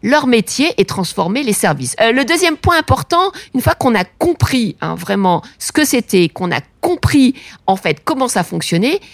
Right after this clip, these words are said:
il faut en tant que manager, se dire qu'en fait, il y a des nouvelles compétences pour être I A compatible. Tout le livre, tout le mooc. Alors, je vous envoie, bien entendu, Pauline, mais vous me tentez une magnifique perche au mooc,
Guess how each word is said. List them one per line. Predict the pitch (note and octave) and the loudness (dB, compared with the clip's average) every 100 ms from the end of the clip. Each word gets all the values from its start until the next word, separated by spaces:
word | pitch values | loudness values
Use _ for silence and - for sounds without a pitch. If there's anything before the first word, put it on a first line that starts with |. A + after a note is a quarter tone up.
| - | -2
il | C#4 C#4+ | 2 2
faut | - - E4+ C5+ _ - | 2 0 2 2 _ -2
en | B3+ | 0
tant | C4+ C4 | 2 0
que | A3+ | 0
manager, | F3+ D#3+ C#3+ F3+ C#4+ - - - A3+ | 0 0 0 0 0 0 -6 -10 -16
se | - - | -6 -2
dire | D4 G#3 E4+ - | -2 0 -4 -4
qu'en | A3+ | -6
fait, | A3 D#4 B3 | -4 -4 0
il | |
y | G#3+ | 0
a | |
des | G3 G3+ | 2 4
nouvelles | A3+ D4+ D4 C#4 | 4 4 2 0
compétences | B3 G3+ F#3+ B3+ - | 0 0 0 -2 -2
pour | A3+ | -2
être | B3+ - - - | -2 -4 -6 2
I | D#4 | 4
A | C#4 | 4
compatible. | B3+ G3+ F#3+ - C#3+ - - _ - | 2 0 0 0 -4 -4 -10 _ -2
Tout | F4 | 2
le | D#4+ | 4
livre, | C4+ A3+ F#3 - | 4 2 2 -2
tout | - D#4 | 0 4
le | C#4 | 6
mooc. | A3 G#3+ - | 6 4 0
Alors, | D3 D3 | -2 0
je | D3 | 2
vous | G3+ G#3+ A#3 | 2 2 0
envoie, | C#4+ C4 B3+ - | 2 2 -2 -2
bien | A#3 | -4
entendu, | A#3 A#3 G#3+ | -4 -4 -6
Pauline, | G#3 - A#3 B3 | -6 -6 -2 0
mais | B3 | 0
vous | A#3 | -4
me | A#3 | -8
tentez | - B3+ - C4+ | -6 -6 -4 -2
une | A#3+ A3+ | -2 0
magnifique | B3 B3 C#4+ - | 0 0 0 0
perche | C#4+ - - - - | 2 0 -4 -12 0
au | C#4+ | 2
mooc, | C4+ C4+ | 2 0